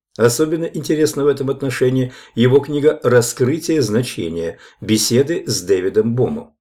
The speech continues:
в которой ученый и его собеседники выясняют, как могут быть реализованы на практике идеи, вытекающие из целостного восприятия мира. В этой связи мы отметим также книгу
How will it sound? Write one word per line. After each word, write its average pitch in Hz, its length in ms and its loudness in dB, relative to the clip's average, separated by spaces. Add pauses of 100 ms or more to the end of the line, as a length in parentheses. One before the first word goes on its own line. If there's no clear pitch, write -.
(160)
в - 100 -20
которой 113 400 4
ученый 113 500 -2 (180)
и 139 100 0
его 117 260 2
собеседники 160 960 -2
выясняют, 131 920 2 (340)
как 156 260 4
могут 156 300 2
быть 139 360 0
реализованы 107 840 2
на 87 140 -2
практике - 640 -4 (300)
идеи, 165 600 2 (200)
вытекающие 139 880 0
из - 440 -4
целостного 113 800 0 (160)
восприятия 95 800 -2
мира. 90 280 -6 (280)
В 120 120 2
этой 117 200 2
связи 113 360 0
мы 104 140 0
отметим 117 380 -2
также 104 260 -2
книгу 104 400 -2